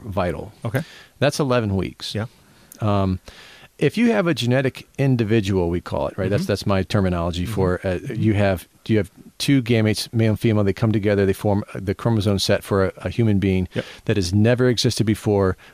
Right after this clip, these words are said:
Speaker 1: will never exist again. You have
Speaker 2: Right.
Speaker 1: a unique set of D N A
Speaker 2: Right.
Speaker 1: that will program that unique person.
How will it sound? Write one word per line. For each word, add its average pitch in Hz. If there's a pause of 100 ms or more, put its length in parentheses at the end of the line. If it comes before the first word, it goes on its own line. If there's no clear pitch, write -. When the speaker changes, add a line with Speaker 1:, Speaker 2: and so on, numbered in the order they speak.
(100)
Speaker 1:
will 101
never 107
exist 101
again. 95
You 95
have 95
Speaker 2:
Right. 92
Speaker 1:
a 90
unique 101
set -
of 90
D 101
N 95
A 85
Speaker 2:
Right. 98 (200)
Speaker 1:
that 104
will 104
program 107 (360)
that 117
unique 107
person. 95